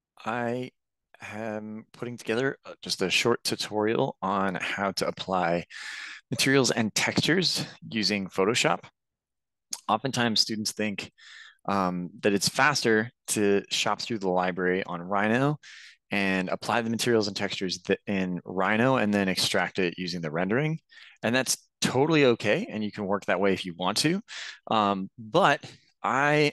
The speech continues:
am, I'm gonna introduce a second route, which I think, um, gives a little bit more control and also, um, doesn't put all the eggs in one basket. And so that's gonna use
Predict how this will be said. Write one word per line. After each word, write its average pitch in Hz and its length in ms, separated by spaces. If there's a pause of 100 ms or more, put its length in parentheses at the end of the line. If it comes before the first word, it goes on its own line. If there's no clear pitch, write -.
(140)
am, 107 640 (580)
I'm 110 160
gonna 113 120
introduce 107 420
a - 60
second 135 360
route, 92 280 (540)
which 123 240
I 120 100
think, 135 400
um, 104 340
gives 117 200
a 113 60
little 131 180
bit 147 140
more 127 160
control 101 600 (300)
and 113 500
also, 110 600
um, 101 480 (480)
doesn't 123 220
put 131 120
all 110 320
the 110 100
eggs 98 220
in 95 80
one 90 160
basket. 76 380 (300)
And 98 280
so 101 120
that's 104 200
gonna 104 140
use 98 420